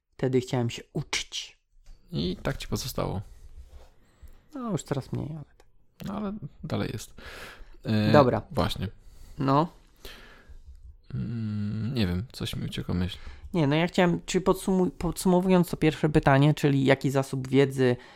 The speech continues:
Speaker 1: trzeba posiadać, to ja podchodzę do tego tak, że niewielki, ale jakiś. No może,
Speaker 2: Wiesz co?
Speaker 1: tak, tak jakby ta, ta z-, wiedza zerowa, powiedzmy, to nie jest, że totalnie nic nie wiesz, natomiast no,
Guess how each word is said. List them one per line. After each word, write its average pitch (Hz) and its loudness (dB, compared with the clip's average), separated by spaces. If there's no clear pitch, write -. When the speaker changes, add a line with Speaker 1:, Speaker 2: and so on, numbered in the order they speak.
Speaker 1:
trzeba 135 2
posiadać, 139 4
to 170 6
ja 160 6
podchodzę 160 2
do 143 2
tego 143 2
tak, 143 2
że 135 4
niewielki, 156 6
ale 175 6
jakiś. - 2
No 160 -2
może, 170 4
Speaker 2:
Wiesz 117 -2
co? 175 0
Speaker 1:
tak, 226 0
tak 160 0
jakby 160 0
ta, 165 4
ta 160 2
z-, 147 -4
wiedza 156 2
zerowa, 156 6
powiedzmy, 143 2
to 147 4
nie 156 8
jest, 120 4
że 117 0
totalnie 117 2
nic 117 0
nie 127 0
wiesz, 156 -2
natomiast 139 -2
no, 131 -2